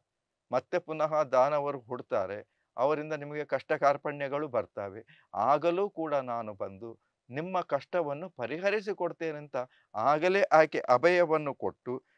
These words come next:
ಅಲ್ಲಿ ಕಷ್ಟಗಳು ಬಂದಾಗ ನಾನು ಮತ್ತೆ ಅವತರಿಸಿ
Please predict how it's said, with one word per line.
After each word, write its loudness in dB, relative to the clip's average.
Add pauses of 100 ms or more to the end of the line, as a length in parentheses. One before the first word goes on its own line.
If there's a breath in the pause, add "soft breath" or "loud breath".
(140)
ಅಲ್ಲಿ 0
ಕಷ್ಟಗಳು 0
ಬಂದಾಗ -2
ನಾನು 2
ಮತ್ತೆ 0
ಅವತರಿಸಿ 2